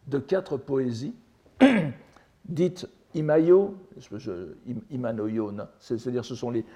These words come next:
les airs à la mode qui étaient des, des, des, des, des chansons, à, des poèmes qui étaient faits pour être chantés,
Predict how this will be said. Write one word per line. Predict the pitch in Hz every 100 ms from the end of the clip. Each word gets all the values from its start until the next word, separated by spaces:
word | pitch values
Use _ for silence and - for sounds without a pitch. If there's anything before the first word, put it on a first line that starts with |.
| -
les | 117 120 156
airs | 135 131
à | 131
la | 131
mode | 139 127 117 - - - _
qui | 120
étaient | 117 131
des, | 120 117 113 98 - _ - -
des, | 165 113 107 117 - 62 62 62 67 67
des, | - 113 104
des, | - - 110 - - - _ _ _ _ _ - 82
des | 101 123 113 95 95 87 80 80 82
chansons, | 98 - 120 113 - 131 120 -
à, | 110 101 - - - _
des | -
poèmes | 139 147 151 180 165 -
qui | -
étaient | 131 123
faits | 143 147
pour | 127 120
être | - 135 120
chantés, | - 135 120 - 156